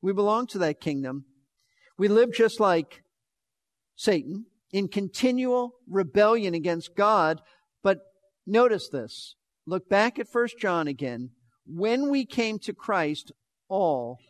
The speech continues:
of that changed. All that changed. Look at verse eight, the last part of it. "The Son of God appeared for this purpose, to destroy the works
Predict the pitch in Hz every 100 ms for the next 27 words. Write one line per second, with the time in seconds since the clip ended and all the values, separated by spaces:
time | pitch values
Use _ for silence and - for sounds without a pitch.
0 | _ - 156 139 151 143 - 165 131 113
1 | 117 - _ _ 180 214 233 196 190 -
2 | 180 151 185 233 247 220 208 175 143 -
3 | _ _ - 170 180 180 - 175 151 139
4 | 139 _ _ _ _ - 196 - 254 285
5 | 311 - 208 190 185 170 - 208 208 -
6 | 175 180 - 196 156 151 139 - 175 151
7 | 165 - - 214 269 262 147 123 135 -
8 | _ _ _ _ 165 160 147 180 214 -
9 | - - -